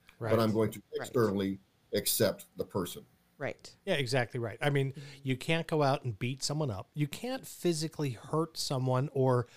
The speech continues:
Speaker 1: private property because you oppose whatever they believe in. You can't go burn down a mosque. You can't go burn down a church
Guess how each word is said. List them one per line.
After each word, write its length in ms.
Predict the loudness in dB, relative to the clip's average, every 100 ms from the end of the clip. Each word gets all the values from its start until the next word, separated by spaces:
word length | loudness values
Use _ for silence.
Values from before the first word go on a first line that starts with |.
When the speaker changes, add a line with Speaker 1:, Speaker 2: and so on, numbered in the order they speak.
| -20 _ -14
Speaker 1:
private 420 | -4 -2 -2 -6
property 460 | -8 -8 -4 -4
because 380 | -4 -4 -4 -4
you 120 | -4
oppose 480 | -6 -8 -6 -4 -4
whatever 280 | -4 -4 -4
they 120 | -6
believe 440 | -6 -8 -8 -10 -12
in. 240 | -14 -16 _ _ _ _ _ -6
You 100 | 0
can't 300 | 2 2 4
go 140 | 2
burn 420 | 2 4 4 4 2
down 220 | 0 0
a 60 |
mosque. 500 | 0 -2 -2 -4 -6
You 100 | -12
can't 280 | -4 -2 0
go 100 | 0
burn 320 | 4 6 6
down 220 | 2 2 0
a 40 |
church 460 | -4 -4 -4 -6